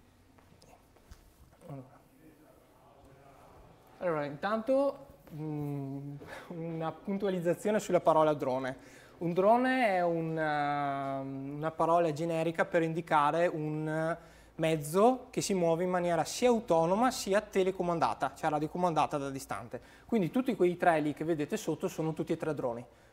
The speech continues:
Abbiamo un ottacottero, che è quello tutto a sinistra, quello centrale invece è un aliante, quello a destra invece è un drone militare utilizzato dagli Stati Uniti.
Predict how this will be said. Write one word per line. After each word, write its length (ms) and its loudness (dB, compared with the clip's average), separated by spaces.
Abbiamo 400 0
un 60 -2
ottacottero, 600 2
che 80 -4
è 60 -2
quello 180 -4
tutto 220 -8
a 20 -2
sinistra, 480 -2
quello 240 0
centrale 460 0
invece 280 -4
è 40 -4
un 80 -4
aliante, 460 -2
quello 180 0
a 20 0
destra 240 -4
invece 240 -6
è 40 -6
un 80 -4
drone 200 0
militare 480 0
utilizzato 480 -6
dagli 160 -4
Stati 280 -8
Uniti. 280 -16